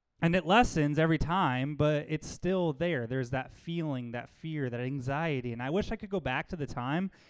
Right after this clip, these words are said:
when I didn't have that response, but I can't. And that's, I think, the same thing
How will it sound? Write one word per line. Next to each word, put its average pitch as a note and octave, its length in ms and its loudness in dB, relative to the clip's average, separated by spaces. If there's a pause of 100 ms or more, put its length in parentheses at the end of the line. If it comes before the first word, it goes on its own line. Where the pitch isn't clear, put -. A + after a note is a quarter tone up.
(120)
when D3+ 160 0
I C#3+ 80 2
didn't C3 400 -2
have F#3 280 -2
that G3 200 0
response, G#3+ 580 -2
but D#3+ 180 -4
I E3 120 0
can't. - 680 -8 (1500)
And D#3+ 140 0
that's, G#3+ 260 2
I G#3 120 4
think, G3+ 320 0
the F3 120 2
same E3+ 400 -2
thing C#3 580 -4